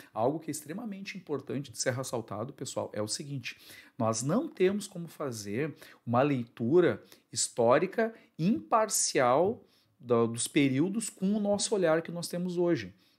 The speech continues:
Então, muita coisa que nós encaramos e consideramos como certas e, e outras que nós consideramos como erradas, isto é algo que muda nos tempos históricos. Então, nós não temos que fazer uma avaliação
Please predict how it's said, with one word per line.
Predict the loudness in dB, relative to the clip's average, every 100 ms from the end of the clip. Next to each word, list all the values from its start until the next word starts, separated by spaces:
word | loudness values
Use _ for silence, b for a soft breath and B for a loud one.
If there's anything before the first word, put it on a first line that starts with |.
| -14
Então, | -2 0
muita | 2 0 0 -2
coisa | 0 0 0
que | -6 -12
nós | -8 -4 -4 B B -8
encaramos | -2 2 4 4 2 -2
e | -4
consideramos | -8 -10 -4 0 2 2 0 -6
como | -4 -4 -4
certas | -4 0 2 0 0 -4 -2 -2 -4 _ _ _
e, | -16 -14 0
e |
outras | 2 2 0 -6 -10
que | -10
nós | -12
consideramos | -14 -12 -12 -14 -14
como | -10 -6
erradas, | 2 2 2 0 -4 -6 B B B
isto | -4 -2 2
é | 4
algo | 6 4 0
que | -2
muda | -2 -2 -2 -2 -2 B B -8
nos | -6 -4
tempos | -4 -4 -6
históricos. | -6 0 2 2 0 -12
Então, | -10 -8 -4
nós | -4
não | -4 -4
temos | -4 -4
que | -6 -10
fazer | -4 -2 0
uma | 0
avaliação | 2 2 2 0 0 0 0 0 -4